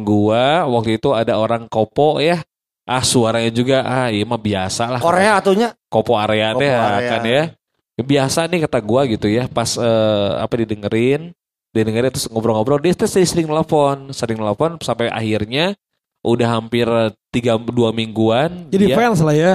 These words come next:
Speaker 1: Apa?
Speaker 3: Jadi fans.
Speaker 1: Jadi fans, ya teh kalau gua siaran, saya teh nelfon. Ah, sampai-sampai pas, eh, dua minggu katanya, "Eh, Iwan, Iwan, ah, mau, ah, ini boleh datang gak ke sana ke Paramount?" "Oh, boleh," kata gua teh. Ah, orang mikir, "Ini pasti goreng ya, mainnya," gitunya.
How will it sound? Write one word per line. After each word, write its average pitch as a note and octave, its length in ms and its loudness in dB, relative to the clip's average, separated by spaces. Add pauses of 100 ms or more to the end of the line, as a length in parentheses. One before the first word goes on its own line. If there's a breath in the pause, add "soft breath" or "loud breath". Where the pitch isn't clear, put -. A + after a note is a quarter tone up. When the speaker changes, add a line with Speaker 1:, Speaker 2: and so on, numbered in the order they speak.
Speaker 1:
Apa? G3+ 320 -2 (140)
Speaker 3:
Jadi D#3+ 220 0
fans. D#3 340 0
Speaker 1:
Jadi C3 200 2
fans, D3 400 0
ya B2 100 2
teh D3 120 0
kalau B2 240 2
gua A#2+ 180 0
siaran, B2 360 0
saya B2 160 -4
teh C#3 100 -2
nelfon. B2 640 0 (420)
Ah, G#2+ 280 -2
sampai-sampai A2 540 -2
pas, A#2+ 200 -2
eh, A2 320 0
dua A2+ 160 0
minggu A2 240 -2
katanya, C#3 340 -2
"Eh, D#3+ 140 -6
Iwan, A#3+ 180 2
Iwan, B3 280 0 (260)
ah, F#3 320 -2
mau, F#3 180 0
ah, E3 480 0
ini E3+ 180 -2
boleh F#3 280 0
datang A3+ 160 -4
gak F#3+ 200 0
ke D#3+ 120 -2
sana D#3 280 0
ke D3 280 2
Paramount?" C#3+ 340 0
"Oh, F#3 120 0
boleh," F3+ 340 2
kata D#3+ 220 -4
gua C3+ 140 0
teh. D#3+ 200 -2 (200)
Ah, G#2 200 -4
orang G2+ 240 -2
mikir, G#2 220 -4
"Ini G#2 120 0
pasti G2+ 260 -4
goreng F2 460 -2
ya, F2+ 140 -12
mainnya," F#2+ 520 -8
gitunya. B2 440 -6